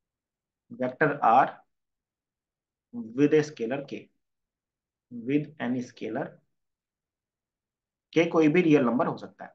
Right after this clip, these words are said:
with any scalar k। तो ये बन गया अपने पास k vector आर, ये तो बन गया। जब इस वेक्टर आर में मल्टीप्लाई करेंगे के vector आर,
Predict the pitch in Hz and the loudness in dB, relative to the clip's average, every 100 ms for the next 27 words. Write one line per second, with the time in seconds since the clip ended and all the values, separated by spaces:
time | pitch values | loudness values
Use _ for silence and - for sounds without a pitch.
0 | - 143 151 123 120 113 123 - - _ | -4 -2 0 -2 -4 -6 -8 -10 -18 _
1 | _ _ - 151 151 156 170 170 170 170 | _ _ 2 4 4 4 2 0 4 4
2 | 190 - - _ _ _ _ _ 147 160 | 4 -2 -16 _ _ _ _ _ 0 0
3 | 185 120 120 - 147 107 101 120 131 165 | 0 -2 -2 -2 -2 2 2 0 -4 -2
4 | 185 202 277 143 143 151 151 147 - 160 | -2 -2 -4 -4 -2 -2 -2 -2 2 2
5 | 156 151 151 156 151 151 160 147 139 139 | 2 -2 -2 -2 -2 -6 -6 -4 0 0
6 | 156 147 156 185 | -2 -2 2 0